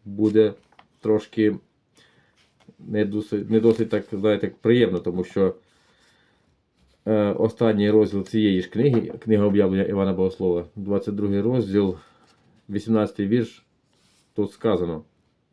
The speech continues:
«Свідкую я кожному, хто чує слова пророцтва цієї книги. Коли хто до цього додасть що, то накладе на нього Бог кари, що написані в книзі оцій. А коли хто що відніме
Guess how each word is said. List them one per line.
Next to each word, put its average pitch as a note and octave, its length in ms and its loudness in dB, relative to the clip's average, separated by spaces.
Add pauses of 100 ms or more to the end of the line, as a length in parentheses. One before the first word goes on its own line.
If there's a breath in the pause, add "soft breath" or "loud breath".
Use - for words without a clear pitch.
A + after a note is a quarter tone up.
(1300)
«Свідкую C#3+ 580 4
я D3+ 140 6
кожному, A2 640 2
хто B2 240 0
чує C3 300 2
слова A#2+ 320 4
пророцтва A#2 460 2
цієї G#2+ 380 2
книги. G#2+ 480 2 (520)
Коли A#2 240 4
хто C#3 240 2
до A#2+ 140 2
цього B2 300 4
додасть B2+ 420 2
що, F2+ 360 -2 (400)
то A2+ 120 4
накладе A2+ 420 4
на C3+ 100 4
нього A2 320 4
Бог A2+ 360 2
кари, G#2+ 420 0 (160)
що G2+ 120 -4
написані A2+ 560 0
в A#2 80 -4
книзі G2 380 0
оцій. G#2 420 0 (600)
А G2+ 120 -2
коли A2 220 4
хто A2 220 2
що A2 180 0
відніме G#2+ 640 0